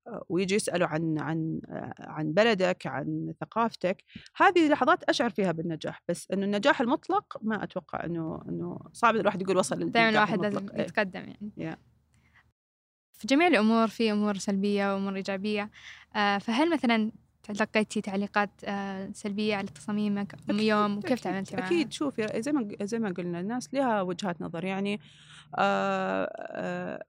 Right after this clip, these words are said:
Speaker 1: خاصة الأشياء اللي لها دخل بال-، بالفنون، م-، م-، it's not يعني science، ما هو
Speaker 2: ما في
Speaker 1: by، by
Speaker 2: قانون
Speaker 1: book، ما في
Speaker 2: يعني.
Speaker 1: قانون لها. آه، ممكن شخص يستحسنها جدًا، ممكن ش-، شخص ينتقدها جدًا.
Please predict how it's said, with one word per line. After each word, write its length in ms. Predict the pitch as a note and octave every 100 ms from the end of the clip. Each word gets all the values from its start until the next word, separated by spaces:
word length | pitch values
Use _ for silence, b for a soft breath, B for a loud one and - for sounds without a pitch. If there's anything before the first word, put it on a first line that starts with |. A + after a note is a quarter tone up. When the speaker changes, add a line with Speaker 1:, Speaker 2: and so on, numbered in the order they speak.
| -
Speaker 1:
خاصة 360 | - - G#4 G4+
الأشياء 280 | D#4+ - D4+
اللي 120 | C4+
لها 40 |
دخل 260 | B3 C4 A3+
بال-، 320 | F#3 F#3+ F#3
بالفنون، 920 | F3+ F#3 F3+ - G3+ A#3 G#3 F#3+ F#3 - - -
م-، 360 | - F#3+ G3+ - - - - - _ -
م-، 120 | F3 - G#3 -
it's 240 | A3 -
not 80 | D4 -
يعني 240 | A#3 F#3+ F#3
science، 480 | - G#3+ D#3 D3+ -
ما 80 | G#3
هو 100 | A#3
Speaker 2:
ما 100 | A#3
في 60 |
Speaker 1:
by، 140 | F#3+ F#3+
by 120 | G#3
Speaker 2:
قانون 180 | G#3 G3+
Speaker 1:
book، 160 | G3
ما 100 | G#3+ -
في 80 |
Speaker 2:
يعني. 100 | C#4
Speaker 1:
قانون 360 | G#3 G#3 G#3+ F3
لها. 260 | E3 E3 - b b b b
آه، 100 | E3
ممكن 360 | F#3 G#3 G#3+ F#3+
شخص 260 | G#3 A3 G3+
يستحسنها 500 | - - - A3+ F#3
جدًا، 360 | F#3+ G#3 F4 - -
ممكن 360 | A#3 G3+ F#3+ F#3+
ش-، 140 | - -
شخص 520 | F#3 G#3+ G3 - -
ينتقدها 600 | F3+ F3+ E3 E3+ G#3+ G#3
جدًا. 400 | F3+ A#3 A3 D4